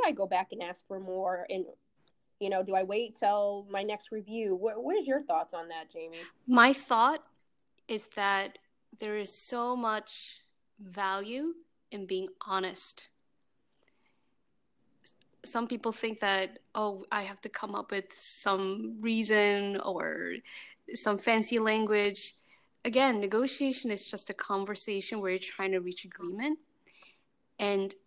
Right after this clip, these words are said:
Speaker 2: I think the best kind of negotiation is in which you are establishing real connection with people.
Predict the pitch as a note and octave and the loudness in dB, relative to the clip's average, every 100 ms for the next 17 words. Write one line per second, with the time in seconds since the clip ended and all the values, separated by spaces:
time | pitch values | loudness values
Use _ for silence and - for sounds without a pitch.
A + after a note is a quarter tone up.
0 | _ - G3+ A3 F#3 - G#3+ - - G#3+ | _ -8 -2 -2 -2 -2 -2 -2 0 2
1 | A3 A3 G3 F#3+ - G#3+ G3+ G3 F#3+ G#3 | 4 4 2 -2 -10 -4 0 2 0 0
2 | G#3+ D#4 F#4 A#3+ G3 G3 - - G#3 G3+ | 4 4 4 0 0 0 -2 -4 -2 -2
3 | G3+ - F#3 G3+ G3 F#3+ F#3 - - - | -2 -4 -2 2 4 4 2 0 -4 -2
4 | G3 F#3+ G#3 - G3 G3 G3 G3+ G#3 - | -2 0 -2 -2 -2 -4 -4 -2 -2 -4
5 | - G3 F#3+ G3 - G#3 F3 E3+ F3 - | -4 -2 0 0 0 0 0 -2 -6 -12
6 | - E3+ - - - | -12 -12 -10 -12 -12